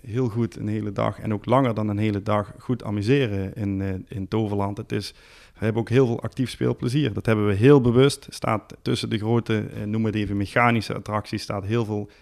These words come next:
klim, spring en speelplezier. En daar genieten mensen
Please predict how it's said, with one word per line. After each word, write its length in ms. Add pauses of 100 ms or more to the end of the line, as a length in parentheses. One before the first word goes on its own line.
klim, 380
spring 460
en 100
speelplezier. 720 (800)
En 240
daar 160
genieten 400
mensen 440